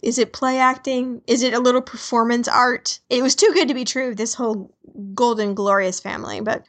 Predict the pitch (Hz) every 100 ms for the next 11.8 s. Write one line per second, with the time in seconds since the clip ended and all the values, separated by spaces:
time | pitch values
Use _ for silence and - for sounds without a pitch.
0 | _ 302 494 453 302 285 220 453 392 254
1 | 220 247 - 247 240 302 294 269 277 320
2 | 285 233 247 240 240 254 233 - 370 349
3 | 254 226 233 - 320 - 254 285 302 311
4 | 320 - 294 - - 359 359 233 220 -
5 | - - - - - - _ 269 269 226
6 | 226 233 311 381 381 349 285 247 214 208
7 | 220 233 247 294 - - 330 349 190 -
8 | - - 269 254 - 254 269 220 220 -
9 | 220 214 214 233 - 247 254 233 214 220
10 | 226 233 226 220 233 262 269 233 214 214
11 | 220 208 202 190 - 269 262 -